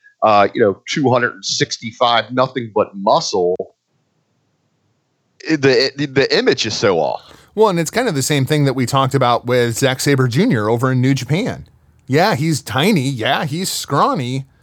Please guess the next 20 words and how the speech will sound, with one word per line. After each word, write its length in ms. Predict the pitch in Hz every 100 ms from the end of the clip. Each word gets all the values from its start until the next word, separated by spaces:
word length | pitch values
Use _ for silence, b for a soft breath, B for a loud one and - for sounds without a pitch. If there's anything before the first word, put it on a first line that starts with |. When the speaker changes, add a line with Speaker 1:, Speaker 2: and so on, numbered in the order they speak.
| _ _
Speaker 2:
But 100 | 147
there's 180 | 143 135
something 340 | - 202 240 190
about 240 | 151 139
his 200 | 156 131
style 480 | - 165 202 113 113
and 100 | 117
the 60 |
way 160 | 110 143
he 140 | 139
uses 500 | 139 139 165 131 104
leverage 520 | 98 117 147 175 180 160
and 140 | 101
submissions 840 | - 92 95 143 - 180 185 185 123
and 140 | 85
pressure 340 | 127 156 208
points 500 | 170 160 156 185 196
that 300 | 147 139 139 - _
he's 280 | 113 147 147
believable. 720 | 160 160 240 233 113 65 -